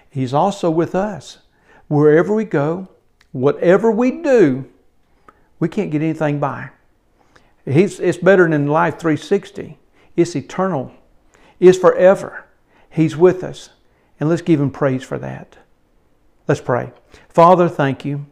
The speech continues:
for modern technology. It can help us be maybe better parents and grandparents. But Lord, the truth is,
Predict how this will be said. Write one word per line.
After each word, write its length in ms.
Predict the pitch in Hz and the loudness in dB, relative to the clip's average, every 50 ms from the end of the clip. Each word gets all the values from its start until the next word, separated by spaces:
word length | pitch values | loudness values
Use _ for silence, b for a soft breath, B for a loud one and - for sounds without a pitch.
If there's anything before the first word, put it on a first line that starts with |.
| _ _ _ _ | _ _ _ _
for 180 | _ - 190 | _ 0 4
modern 320 | 190 175 165 151 156 165 - | 6 6 6 6 6 2 0
technology. 600 | - 185 170 - 165 147 147 147 147 139 143 165 | -2 -6 -4 -2 0 0 2 2 0 0 -2 -4
It 80 | 151 | -4
can 120 | - 147 143 | -4 -8 -8
help 300 | 110 - 170 160 156 - | -6 0 0 0 0 0
us 160 | 175 151 - | -2 -4 -2
be 260 | - 165 151 143 147 | -2 -2 -2 -2 -2
maybe 300 | - - 151 143 143 156 | -2 -4 -4 -2 -2 -4
better 240 | 127 117 151 151 143 | 0 0 2 2 2
parents 520 | - - - 170 160 160 165 - - - | -2 -4 -6 -6 -6 -4 -8 -10 -10 -10
and 100 | 156 143 | -10 -8
grandparents. 800 | 113 127 143 147 147 143 - 147 147 143 147 160 196 - - - b b b b b b b b b b b | -4 -4 -4 -4 -4 -6 -6 -6 -6 -6 -6 -8 -10 -14 -18 -20 b b b b b b b b b b b
But 80 | 165 160 | 2 6
Lord, 340 | 165 185 196 196 196 190 | 8 8 8 10 8 6
the 80 | 147 147 | 4 0
truth 400 | 147 - - 202 208 196 190 - | -2 2 2 4 4 4 0 2
is, 400 | 190 185 190 190 185 185 175 185 | 2 2 4 4 0 -2 -4 -6